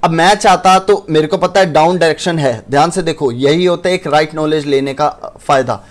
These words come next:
अब देखो, अगर मार्केट के अंदर मुझे पता है डायरेक्शन डाउन की है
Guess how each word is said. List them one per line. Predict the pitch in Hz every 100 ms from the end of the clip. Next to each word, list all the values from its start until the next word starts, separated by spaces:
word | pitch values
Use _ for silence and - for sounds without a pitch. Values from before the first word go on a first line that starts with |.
| - - -
अब | 156
देखो, | 165 175
अगर | 165 156 156 196
मार्केट | 202 165 156 151 185 -
के | 185
अंदर | - 160 156 170
मुझे | 160 160
पता | 170 160 185
है | 165
डायरेक्शन | 156 143 - 170
डाउन | 143 131 123
की | 113 107
है | 101